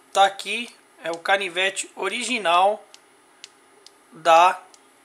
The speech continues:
Positron, tá? Ele imita aí, tipo, o canivete do,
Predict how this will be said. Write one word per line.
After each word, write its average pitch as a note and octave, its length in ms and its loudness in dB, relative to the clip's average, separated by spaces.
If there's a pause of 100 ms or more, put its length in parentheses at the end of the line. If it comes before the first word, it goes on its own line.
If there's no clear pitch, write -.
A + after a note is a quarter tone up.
Positron, G3 1040 -4 (1080)
tá? E3 300 2 (1300)
Ele D#3 180 -14
imita G3+ 400 -6
aí, G#3+ 200 0
tipo, A#3 420 -8
o A3 60 -10
canivete G3+ 600 -2
do, D#3+ 420 -8